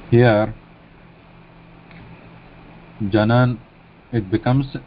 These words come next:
it doesn't become jananayaha or like this. So this will become a consonant, jananyaha,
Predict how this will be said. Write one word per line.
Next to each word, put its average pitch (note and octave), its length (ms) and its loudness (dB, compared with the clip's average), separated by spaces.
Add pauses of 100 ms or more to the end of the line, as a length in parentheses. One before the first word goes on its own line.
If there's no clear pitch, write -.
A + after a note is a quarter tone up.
(100)
it G#2+ 180 -8
doesn't A2+ 300 0
become A#2+ 280 -2
jananayaha G#2 920 0
or F#2 80 -10
like F2 240 -8
this. - 160 -12 (240)
So A#2 240 -2 (520)
this G#2+ 160 0 (120)
will A#2 180 2
become A#2 360 -2
a C3 200 -4 (420)
consonant, G2+ 580 -2
jananyaha, A2 840 -2